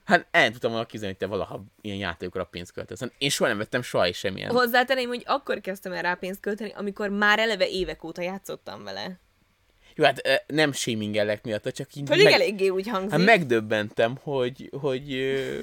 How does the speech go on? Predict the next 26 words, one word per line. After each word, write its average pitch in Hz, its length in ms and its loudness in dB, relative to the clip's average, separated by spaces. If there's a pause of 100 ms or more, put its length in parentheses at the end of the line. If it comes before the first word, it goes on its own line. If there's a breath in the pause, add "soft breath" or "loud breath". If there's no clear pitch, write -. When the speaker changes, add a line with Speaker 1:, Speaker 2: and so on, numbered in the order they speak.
Speaker 2:
<laughs> 233 420 -12
Speaker 1:
hogy 131 160 0
téged 139 220 0
ilyenekbe 110 260 4
be 107 140 2
lehet 98 220 2
húzni. 127 500 -6 (560)
Speaker 2:
De 208 80 -6
ez 254 80 -4
nem 392 220 0
belehúzás, 185 640 -4
pont 285 280 -10
ez 196 120 -8
az. 180 300 -8 (1040)
Pénzt 302 240 0
költök 220 320 0
valami 220 300 -6
olyanra, 180 380 -2
ami 208 160 -4
nem 226 180 -4
egy 175 120 -6
impulzus 185 480 -6
vásárlás, 240 420 -6
hanem 233 180 -6
Speaker 1:
Hmm. - 80 -8
Speaker 2:
élvezem, 196 500 -4